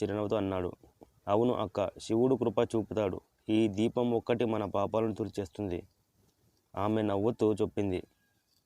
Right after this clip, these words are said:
"అయితే నేడు నేను నీ తరపున దీపం వెలిగిస్తాను." ఆమె సరదాగా చెప్పినా నిజంగా శివాలయంలోకి వెళ్ళి ఒక దీపం వెలిగించింది. ఆ వెలుగులో ఆమె ముఖం శాంతిగా మెరిసింది.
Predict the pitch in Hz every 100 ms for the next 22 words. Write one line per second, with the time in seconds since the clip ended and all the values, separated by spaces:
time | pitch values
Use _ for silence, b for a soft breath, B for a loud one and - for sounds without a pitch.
0 | _ _ _ _ _ _ - 113 113 135
1 | 117 107 110 113 110 117 127 117 113 107
2 | 104 123 113 98 101 113 104 98 98 101
3 | 90 87 - _ _ _ _ - 107 113
4 | - 104 107 117 120 113 95 120 104 104
5 | - 98 95 113 123 - 107 113 113 113
6 | 117 110 104 101 104 95 - 104 107 104
7 | 107 117 110 101 104 98 95 90 - _
8 | _ _ _ - 110 110 104 110 127 147
9 | 143 127 - 110 110 107 104 123 - 101
10 | 107 113 113 104 95 98 90 90